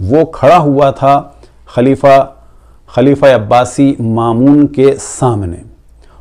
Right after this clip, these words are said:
"फ़अहद्दन नज़रा इलैहि व तबस्समा",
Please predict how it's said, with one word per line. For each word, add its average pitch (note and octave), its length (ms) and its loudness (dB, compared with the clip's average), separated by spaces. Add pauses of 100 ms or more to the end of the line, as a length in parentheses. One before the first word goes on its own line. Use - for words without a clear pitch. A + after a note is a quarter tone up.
(120)
"फ़अहद्दन E3+ 840 0
नज़रा E3+ 460 2
इलैहि D3 640 0
व C#3 180 0
तबस्समा", G2+ 720 -4